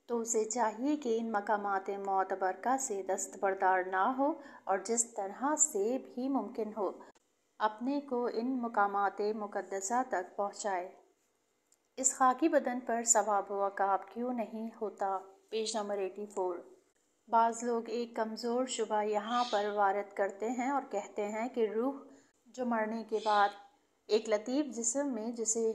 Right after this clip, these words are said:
कालिब मिसाली कहते हैं, मुताल्लिक हो जाती है,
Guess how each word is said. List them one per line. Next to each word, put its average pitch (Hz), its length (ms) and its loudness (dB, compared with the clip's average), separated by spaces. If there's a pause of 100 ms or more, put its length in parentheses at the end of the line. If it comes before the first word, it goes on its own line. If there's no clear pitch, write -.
(580)
कालिब 240 320 4 (120)
मिसाली 247 460 0
कहते 214 380 -4
हैं, 214 280 -4
मुताल्लिक 214 600 0
हो 214 160 0
जाती 202 440 -6
है, 202 240 -2